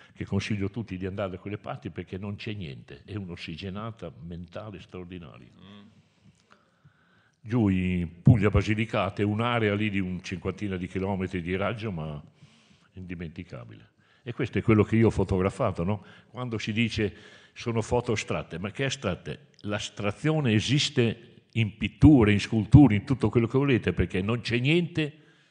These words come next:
Speaker 1: un, una tela vuota è una tela vuota, qualsiasi cosa si ci metta è astratta, anche se è figurativa. L'astrazione nella fotografia è il pensiero del fotografo,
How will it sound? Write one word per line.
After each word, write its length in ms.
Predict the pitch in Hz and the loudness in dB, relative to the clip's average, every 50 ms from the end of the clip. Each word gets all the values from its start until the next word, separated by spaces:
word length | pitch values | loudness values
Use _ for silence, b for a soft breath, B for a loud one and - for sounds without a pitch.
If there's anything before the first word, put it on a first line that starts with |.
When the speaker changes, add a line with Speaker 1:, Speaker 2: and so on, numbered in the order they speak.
| b b b b b b b b b b b b _ _ _ | b b b b b b b b b b b b _ _ _
Speaker 1:
un, 200 | 107 113 117 110 - | -18 -18 -18 -18 -16
una 220 | - 120 120 113 - | -16 -10 -10 -10 -8
tela 220 | - 143 139 139 | -6 -4 -4 -2
vuota 360 | 131 120 101 92 110 - - | -2 -2 -2 -2 -4 -6 -6
è 20 | 110 | -8
una 160 | 110 107 104 | -6 -8 -8
tela 200 | - 135 123 131 | -8 -6 -6 -6
vuota, 340 | 139 147 120 107 107 - 95 | -6 -6 -8 -10 -10 -12 -14
qualsiasi 540 | - 110 107 - - 139 139 120 - 113 | -12 -12 -12 -12 -10 -12 -12 -10 -12 -12
cosa 320 | - - 135 131 104 120 107 | -10 -8 -8 -4 -4 -4 -6
si 160 | - - 110 | -6 -6 -8
ci 120 | - - | -8 -6
metta 440 | 127 139 170 151 - - 127 - - _ _ _ _ _ _ _ | -6 -6 -8 -10 -10 -12 -12 -12 -14 _ _ _ _ _ _ _
è 100 | - 156 | -12 -12
astratta, 680 | 131 113 - - 196 190 170 - - - 90 69 - | -12 -12 -14 -12 -10 -10 -10 -10 -8 -10 -10 -10 -10
anche 280 | - 139 139 135 - 110 | -10 -10 -10 -10 -12 -12
se 140 | - 131 123 | -10 -10 -10
è 20 | |
figurativa. 760 | - - 113 107 110 143 151 - - 139 98 90 76 71 65 - _ b b b b b b b b b b b b b _ _ _ _ _ _ _ _ _ _ _ _ _ _ _ _ _ _ _ _ _ _ _ _ _ _ _ _ _ | -10 -10 -14 -12 -12 -12 -14 -12 -12 -12 -12 -12 -14 -16 -18 -20 _ b b b b b b b b b b b b b _ _ _ _ _ _ _ _ _ _ _ _ _ _ _ _ _ _ _ _ _ _ _ _ _ _ _ _ _
L'astrazione 920 | - 113 127 - - - 147 143 - 143 131 113 113 113 131 139 131 - _ | -12 -12 -12 -10 -6 -6 -6 -6 -4 -6 -6 -6 -6 -8 -10 -12 -14 -16 _
nella 200 | _ 98 117 117 | _ -12 -10 -10
fotografia 560 | 110 - 120 104 127 127 120 120 165 170 151 - | -10 -12 -12 -12 -12 -12 -12 -12 -12 -12 -12 -8
è 80 | 123 | -8
il 120 | 127 120 107 | -8 -10 -8
pensiero 560 | - 135 131 117 - - 190 185 156 131 120 | -10 -10 -10 -10 -10 -6 -6 -4 -4 -4 -6
del 140 | 113 110 - | -8 -10 -10
fotografo, 640 | - 104 - 113 98 85 87 87 - - 76 71 | -12 -10 -8 -6 -8 -8 -8 -14 -14 -16 -18 -18